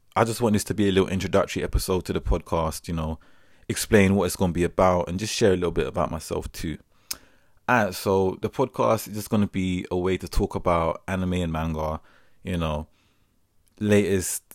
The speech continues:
uh, episodes from seasonal anime, uh, new chapters, and just a space to talk about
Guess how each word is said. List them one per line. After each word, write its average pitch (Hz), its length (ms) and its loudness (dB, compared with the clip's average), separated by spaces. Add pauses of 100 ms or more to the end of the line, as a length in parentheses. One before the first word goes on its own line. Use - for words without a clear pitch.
(120)
uh, 87 460 2
episodes 90 520 0
from 82 200 -6
seasonal 90 400 -2
anime, 85 640 0 (640)
uh, 82 540 0 (100)
new 98 200 0
chapters, 95 920 -2 (180)
and 101 380 -2
just - 460 -2 (100)
a 110 60 -2
space 110 420 0
to 101 60 -6
talk 107 260 -8
about 92 480 -2